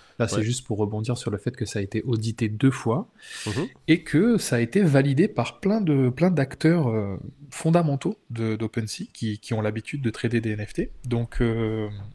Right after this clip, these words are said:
Speaker 1: encore une bonne chose, hein. Je pense que c'est le début d'une belle diversification pour les N F T et OpenSea qui, qui redore son image après avoir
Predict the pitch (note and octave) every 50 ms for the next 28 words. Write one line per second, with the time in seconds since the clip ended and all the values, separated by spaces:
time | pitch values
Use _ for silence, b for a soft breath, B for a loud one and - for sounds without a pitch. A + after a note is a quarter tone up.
0 | - - - - - A#2+ C3 C3 - F#3 G#3 F#3+ D#3+ D3 C#3+ E3+ F#3+ F#3+ - -
1 | G#3 A#3 G#3 G3 F#3 F#3+ F#3+ - - F3 F#3+ - - C3+ - - B2 A#2+ B2 B2
2 | C3 D#3+ F3 - C3+ B2+ C#3 F3+ F3 D3+ D3 E3 D#3+ D#3 D#3 - - D#3 - D3+
3 | C3+ - D3 C3+ - D3+ C#3+ B2+ C3+ A#2+ A2 A2 A2 A2+ A#2 - - - D#3+ D#3
4 | - - D#3+ C3 C3+ C3 C3 C#3 C3 B2+ B2+ - E3+ - - - A#2 A2 G#2+ -
5 | - A#2+ G#2 G#2 G#2+ A2+ A2+ A2 - - G#2+ G#2+ G#2 A2 B2+ B2+ - G#2+ - -
6 | - G#2 G2+ G2+ F#2+